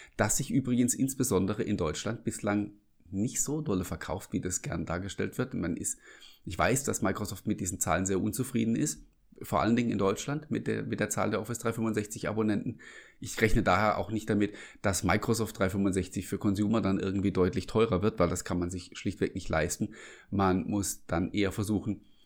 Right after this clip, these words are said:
da zusätzliche Angebote, zusätzliche Anreize zu schaffen. Und ja, ich tue mich da tatsächlich ein bisschen schwer, mir auszumalen, was denn so der Kick sein sollte, was dann viele Leute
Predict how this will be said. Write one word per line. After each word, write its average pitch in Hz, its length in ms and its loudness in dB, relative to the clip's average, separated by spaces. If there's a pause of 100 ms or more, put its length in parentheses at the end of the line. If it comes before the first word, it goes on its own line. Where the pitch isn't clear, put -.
(120)
da 98 160 2
zusätzliche 123 540 4
Angebote, 113 440 4
zusätzliche 113 560 0
Anreize 120 540 0
zu 120 100 -2
schaffen. 107 380 0 (420)
Und 104 380 4
ja, 107 180 2
ich 104 100 -6
tue 160 140 2
mich 170 120 4
da 127 100 0
tatsächlich 117 400 -2
ein 131 80 2
bisschen 127 260 2
schwer, 98 240 4
mir 123 240 2
auszumalen, 117 800 0
was 101 180 0
denn 107 380 2 (1040)
so 107 180 0
der - 200 -4
Kick - 200 -6
sein 92 220 2
sollte, 92 320 0
was 90 160 -6
dann 87 160 -2
viele - 380 0
Leute 90 520 0